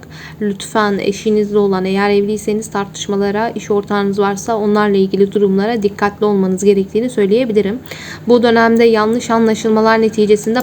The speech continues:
patronlarınızla tartışabilirsiniz. İş hayatınızı etkileyebilir.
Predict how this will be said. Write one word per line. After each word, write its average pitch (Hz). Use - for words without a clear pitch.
patronlarınızla 214
tartışabilirsiniz. 202
İş -
hayatınızı 196
etkileyebilir. 202